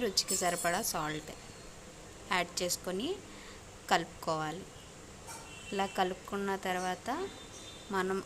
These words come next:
ఒక నిమిషం పాటు ఉడికించుకుందాం. ఇలా ఒక నిమిషం పాటు ఉంచుకోవడం వల్ల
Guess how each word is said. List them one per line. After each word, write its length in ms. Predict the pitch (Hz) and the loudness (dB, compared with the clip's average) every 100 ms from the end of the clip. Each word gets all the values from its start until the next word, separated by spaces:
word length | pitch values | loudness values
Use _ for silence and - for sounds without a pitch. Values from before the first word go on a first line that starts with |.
| - 208 | -2 0
ఒక 160 | 208 202 | 2 4
నిమిషం 380 | 202 - 220 214 190 | 4 4 2 2 6
పాటు 500 | 180 180 190 254 381 415 - - - - - - - - - - - - - - - - - - - 233 | 8 6 4 0 -2 -2 -8 -14 -14 -14 -14 -14 -14 -14 -14 -14 -16 -16 -16 -16 -16 -16 -14 -14 0 2
ఉడికించుకుందాం. 720 | 208 196 190 - 170 165 - - - - - - - - | 4 6 6 4 2 -4 -6 -10 -12 -12 -12 -12 -10 0
ఇలా 140 | 220 220 | 6 8
ఒక 60 | 214 | 6
నిమిషం 300 | 208 202 220 208 | 4 4 2 2
పాటు 220 | 208 208 214 | 2 2 0
ఉంచుకోవడం 480 | 202 - 202 196 196 190 | 0 2 2 2 2 4
వల్ల 160 | 190 | 4